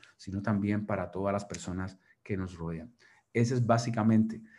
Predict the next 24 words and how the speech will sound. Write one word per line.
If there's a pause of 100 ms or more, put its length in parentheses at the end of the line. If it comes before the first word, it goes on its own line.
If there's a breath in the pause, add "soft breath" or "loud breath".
(240 loud breath)
el,
el
mensaje
que
les
quería
dejar
esta
mañana
sobre
el
tema
de
la
prosperidad. (340 soft breath)
Quiero
invitar
a
Jorge
entonces
que
hable
un
poquito